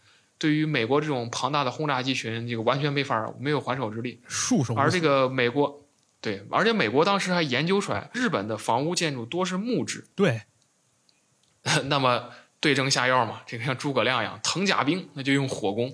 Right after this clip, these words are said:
Speaker 2: 啊。
Speaker 1: 那么美国就有针对性的这个战略轰炸的时候，选用的都是凝固汽油弹。
Speaker 2: 这，这太惨了。
Speaker 1: 那么，对，这一波轰炸下来，是吧？虽然说军国主义是可恶的，但是这个军国主义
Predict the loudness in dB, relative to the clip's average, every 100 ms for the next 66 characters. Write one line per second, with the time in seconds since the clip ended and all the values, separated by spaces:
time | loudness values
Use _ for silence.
0 | -8 -4 -4 -4 -8 -8 -4 -2 -2 -2
1 | 2 2 4 2 2 -2 -4 -2 -2 0
2 | 0 0 -4 -6 -6 -2 -2 -2 -2 -4
3 | -4 -4 -2 -2 -4 -6 -4 -2 -4 -8
4 | -4 -4 -2 -4 -6 -6 -4 -2 -2 -2
5 | -4 -6 _ -20 _ _ -14 -14 -10 -8
6 | -6 0 2 4 2 2 -4 -12 -20 -20
7 | -20 -20 -20 -6 -4 -4 -10 -20 -20 _
8 | 0 2 4 2 2 2 0 -2 -2 0
9 | -2 -4 -8 -10 -10 -10 -6 -2 0 0
10 | 2 2 2 2 0 2 2 0 -2 0
11 | 0 -2 -4 -4 -2 -2 -4 -6 -4 -2
12 | 0 -2 0 -2 -2 -4 -2 -2 -2 -6
13 | -4 -4